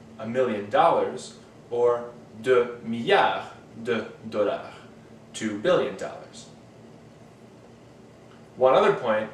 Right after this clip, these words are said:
is that when we write the number out, we don't use commas between three digits like we do in English. We either leave a space, like I've done here, or we can put a point.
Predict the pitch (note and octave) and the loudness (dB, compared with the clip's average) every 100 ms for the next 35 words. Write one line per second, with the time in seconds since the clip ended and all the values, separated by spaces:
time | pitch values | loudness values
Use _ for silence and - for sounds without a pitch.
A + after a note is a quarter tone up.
0 | - B2 A#2 B2+ B2 A2+ - C3 - B2 | -10 -4 0 0 -2 0 0 2 0 0
1 | A2+ A2+ E3 - - - - - - - | 2 4 4 4 -2 -8 -18 -20 -20 -20
2 | - - A2+ D#3 G3 C#3 A#2+ - - F#3 | -20 -10 4 4 4 0 -8 -6 2 4
3 | A2+ A2 - - B2+ A2+ A2+ A2+ C3 D#3+ | 4 2 -2 -8 -8 -6 -6 -4 0 -2
4 | G#2+ G#2 - - - - - - - - | -2 -6 -10 -16 -20 -20 -20 -20 -20 -20
5 | - - - - B2 A#2 A#2 A2 G#2 D3+ | -20 -20 -20 -2 0 0 -2 -2 -2 -2
6 | C#3 - - - - - - - - - | -4 -6 -16 -20 -20 -20 -20 -20 -20 -20
7 | - - - - - - - - - - | -20 -20 -20 -20 -20 -20 -20 -20 -20 -20
8 | - - A#2 B2 E3+ D#3+ C#3+ - - G2+ | -20 -14 -2 2 4 4 2 0 -4 -2
9 | F#2+ - - - - - - - - - | -2 -2 -8 -14 -20 -20 -20 -20 -20 -20
10 | - A#2 A2+ G#2 - - - A#2+ - - | -10 -4 -2 0 -2 -4 -4 -4 -4 -6
11 | - - - - - - - - - - | -16 -20 -20 -20 -20 -20 -20 -20 -20 -20
12 | - - - - - - - G#3 F3+ F3+ | -20 -20 -20 -20 -20 -20 2 6 8 6
13 | D#3+ D3+ D3+ D#3 C3+ C3+ - F3 - - | 2 -4 -2 -2 0 -2 0 -2 -2 -6